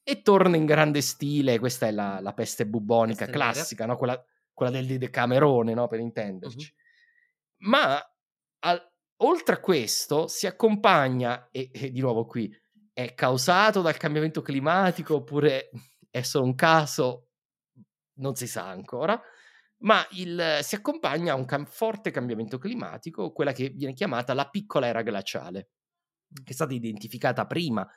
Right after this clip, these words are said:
Speaker 1: della piccola era glaciale tardo-antica, quella di cui ho parlato prima, che è quella che va più o meno dal milletrecento al millesettecento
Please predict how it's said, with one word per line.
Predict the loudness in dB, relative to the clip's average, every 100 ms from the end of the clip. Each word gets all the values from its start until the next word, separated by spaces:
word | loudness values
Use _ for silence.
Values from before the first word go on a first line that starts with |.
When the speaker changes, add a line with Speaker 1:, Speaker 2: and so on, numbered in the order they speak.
| _ _
Speaker 1:
della | -8 -6 -4
piccola | -6 -2 -2
era | 0 -2
glaciale | -4 -6 -2 -2 -2
tardo-antica, | -4 -6 -6 -8 -8 -10 -10 -8
quella | -6 -6
di | -6
cui | -8
ho |
parlato | -10 -12 -8 -10
prima, | -10 -14 -14 -14 -16 _ _ _ _ _
che | -2
è | -2
quella | 2 2 4 4
che | 2
va | 2 2 2
più | 0 0
o |
meno | 2 0
dal | 0 0
milletrecento | -2 -2 -4 -4 -8 -4 -2 -2 -4 -2 -2
al | -2
millesettecento | -4 -4 -6 -8 -12 -12 -12 -14 _ _ -20